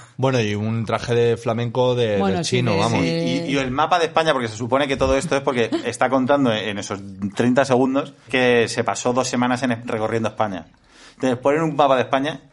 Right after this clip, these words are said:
Speaker 3: que no dan una.
Speaker 1: <laughs> No.
Speaker 3: Que no dan una.
Speaker 1: Ponen Mérida en Portugal.
Speaker 3: Eh, ponen
Speaker 1: Barcelona la ponen de, de
Speaker 3: de
Speaker 1: interior.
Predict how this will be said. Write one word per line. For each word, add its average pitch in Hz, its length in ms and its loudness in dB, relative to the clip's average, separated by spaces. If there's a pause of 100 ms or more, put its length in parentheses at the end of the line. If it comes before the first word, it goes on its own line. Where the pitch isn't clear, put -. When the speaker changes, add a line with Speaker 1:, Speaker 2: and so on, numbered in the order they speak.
(140)
Speaker 3:
que 135 160 0
no 156 120 4
dan 208 200 4
una. 226 320 4 (400)
Speaker 1:
<laughs> - 500 -2
No. 123 140 -2
Speaker 3:
Que 165 140 0
no 185 100 2
dan 254 180 4
una. 285 240 -2 (320)
Speaker 1:
Ponen 131 280 0
Mérida 117 360 2
en 107 120 -2
Portugal. 123 1000 0 (140)
Speaker 3:
Eh, 135 400 -4
ponen 147 200 0
Speaker 1:
Barcelona 127 520 0
la 123 140 2
ponen 117 260 0
de, 113 100 0
de 113 400 -2
Speaker 3:
de 131 100 0
Speaker 1:
interior. 143 720 4